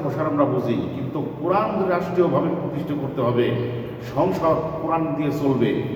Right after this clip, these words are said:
এর জন্য যে মেহনত, এর জন্য যে কর্মসূচি এবং এর জন্য যতটুকু ন্যূনতম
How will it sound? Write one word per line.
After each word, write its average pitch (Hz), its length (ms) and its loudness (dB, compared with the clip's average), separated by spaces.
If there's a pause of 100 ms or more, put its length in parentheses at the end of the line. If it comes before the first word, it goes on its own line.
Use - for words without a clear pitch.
(460)
এর 165 240 2
জন্য 165 300 2
যে 147 100 0
মেহনত, 175 500 6 (520)
এর 160 220 0
জন্য 160 340 0
যে 147 160 4 (540)
কর্মসূচি 151 880 0 (360)
এবং 175 360 0
এর 180 220 2
জন্য 214 600 0
যতটুকু 180 520 2
ন্যূনতম 170 800 4